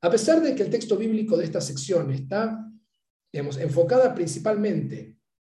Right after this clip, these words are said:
en la historia de Jacob y Esav, encontramos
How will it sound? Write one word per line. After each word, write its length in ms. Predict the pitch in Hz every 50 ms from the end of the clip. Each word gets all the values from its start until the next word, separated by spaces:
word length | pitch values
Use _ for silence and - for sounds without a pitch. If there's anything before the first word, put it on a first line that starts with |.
| _ _ _ -
en 180 | 165 151 151
la 60 | 151 156
historia 760 | 135 139 - 254 254 214 160 139 135 131 - - - - - - - - -
de 340 | 143 147 147 147 - - -
Jacob 440 | - 151 143 135 - 254 285 302 - 208
y 120 | 175 170
Esav, 640 | 151 131 - - 202 151 - 131 135 135 - - _ _ _ _ _ _ _ _ _ _ _ _ _ _ -
encontramos 1040 | 170 170 175 170 - 202 190 196 196 269 285 226 165 156 160 - - - - -